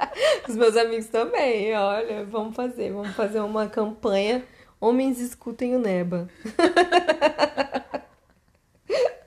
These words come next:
Speaker 2: Eu juro que vocês são bem-vindos. Às vezes parece que não, porque eu sou meio braba com vocês, mas no fundo, no fundo, eu quero que vocês escutem, que vocês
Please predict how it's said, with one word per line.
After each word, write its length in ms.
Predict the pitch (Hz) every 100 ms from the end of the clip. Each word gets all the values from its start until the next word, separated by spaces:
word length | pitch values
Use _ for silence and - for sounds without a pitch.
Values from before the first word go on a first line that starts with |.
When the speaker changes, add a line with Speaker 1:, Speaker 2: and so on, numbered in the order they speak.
| _ _ 381 - _ -
Speaker 2:
Eu 200 | 262 277
juro 260 | 254 302
que 140 | 302 269
vocês 460 | 254 240 233 226
são 180 | 226 214
bem-vindos. 1080 | 208 202 185 190 185 175 165 156 - - _ _
Às 160 | 185 180
vezes 160 | 202
parece 420 | 202 240 214 208 -
que 140 | 190
não, 380 | 185 185 254 214 _ _
porque 120 | -
eu 60 | 196
sou 160 | 190 190
meio 140 | 180
braba 360 | 185 190 214 190
com 140 | 185
vocês, 560 | 185 - 208 254 247 _ _ _ _ _ _ _ _ -
mas 240 | 196 196
no 120 | 202
fundo, 280 | 196 247 254
no 120 | 240
fundo, 360 | 226 220 233 247
eu 100 | 233
quero 280 | 233 220 220
que 160 | -
vocês 260 | 185 - 180
escutem, 560 | 180 - 170 170 175 170
que 60 |
vocês 640 | 190 185 190 185 180 -